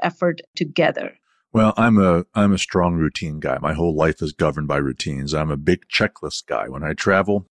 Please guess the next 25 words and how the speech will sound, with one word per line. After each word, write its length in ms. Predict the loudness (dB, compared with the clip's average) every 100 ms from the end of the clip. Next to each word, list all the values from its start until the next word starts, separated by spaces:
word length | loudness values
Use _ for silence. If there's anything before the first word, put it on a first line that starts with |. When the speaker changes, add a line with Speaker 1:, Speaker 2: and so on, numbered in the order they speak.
| -10
Speaker 2:
I 60 | -2
have 180 | -2 -2
a 40 |
seventy 600 | -4 -2 -2 0 0 0
item 360 | 0 0 0 -2
checklist 480 | -4 -6 -4 -6 -6
that 120 | -8
I 140 | -8 -8
follow 460 | -4 -2 0 0 -2 -12 _ -8
to 80 | -2
get 200 | 0 2
ready 160 | 0
for 140 | -2 -6
my 140 | -6
trip. 280 | -2 -2 -2 _ -20 _ -2
Now, 280 | 2 2 -2 -2
I 60 | 0
imagine 420 | 2 2 4 4
Speaker 1:
Seventy, 500 | 4 4 2 4 2
really? 340 | 4 2 2 0 -6 0
Speaker 2:
I, 180 | 0 2
yeah, 240 | 2 2 2
honestly, 440 | 2 2 2 2 2
it's, 220 | 0 0
it's, 180 | 0 0